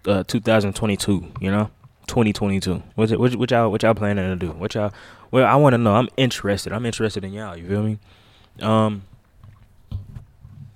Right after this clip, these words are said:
the people who don't have New Year's resolution and they just going with the, going with the flow, you know what I'm saying? I under-, you know, I understand. Have your fun. I have your fun. Have your fun. Have your fun.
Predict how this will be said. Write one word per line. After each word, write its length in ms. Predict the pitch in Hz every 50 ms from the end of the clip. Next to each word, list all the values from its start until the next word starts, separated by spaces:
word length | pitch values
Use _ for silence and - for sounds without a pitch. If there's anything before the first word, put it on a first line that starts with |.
| _ _ - - - _ _ _ _ _ _
the 80 | - -
people 200 | 156 160 147 143
who 140 | 147 135 120
don't 340 | 107 113 117 123 131 -
have 200 | 123 127 127 127 123
New 100 | 127 127
Year's 220 | 127 127 127 117
resolution 460 | 127 123 120 120 123 127 123 - 117
and 140 | 113 110 107
they 80 | 113 110
just 300 | 110 113 107 104 - - - - - - - - - - - - -
going 280 | 113 123 131 127 123 123
with 140 | 127 120
the, 220 | - 120 113 113 110
going 220 | 107 117 120 123
with 120 | 120 110 -
the 80 | 117
flow, 380 | - - 135 143 143 147 135 - - _ _ _ -
you 120 | 117 123
know 100 | 120 113
what 40 | 113
I'm 80 | 110
saying? 520 | 107 123 143 143 143 143 139 135 127 117 104
I 300 | 107 117 131 139 143 143
under-, 200 | 139 131 123 117 - - - - _ _ _ - - - - _ - - - - - _ -
you 120 | 185 156 143
know, 60 | 143
I 280 | 147 151 151 151 151 151
understand. 760 | 156 156 151 143 139 165 165 160 160 165 156 143 127 120 113
Have 140 | 127 135 139
your 140 | 151 147
fun. 420 | - 165 175 185 180 165 135 107 101
I 100 | 127 139
have 160 | 156 156 147
your 120 | 151 156
fun. 300 | 139 147 160 165 160 139
Have 120 | 127 143 147
your 100 | 156 143
fun. 240 | - - 160 156 139
Have 120 | 139 143
your 120 | 147 147
fun. 400 | 139 - 151 160 151 131 117 101